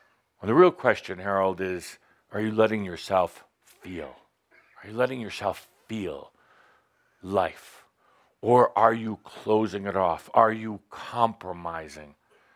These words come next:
Are you always having to satisfy other people, give to others first?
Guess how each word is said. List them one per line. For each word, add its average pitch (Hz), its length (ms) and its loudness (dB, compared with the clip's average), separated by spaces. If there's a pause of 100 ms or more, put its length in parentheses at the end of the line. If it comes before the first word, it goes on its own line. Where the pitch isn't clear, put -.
(420)
Are 123 200 8
you 120 460 -2 (500)
always 120 760 4
having 107 420 2
to 95 460 -8 (160)
satisfy 104 680 0
other 95 220 2
people, 85 500 -12 (440)
give 117 340 2
to - 180 -4
others 95 400 2
first? - 600 -8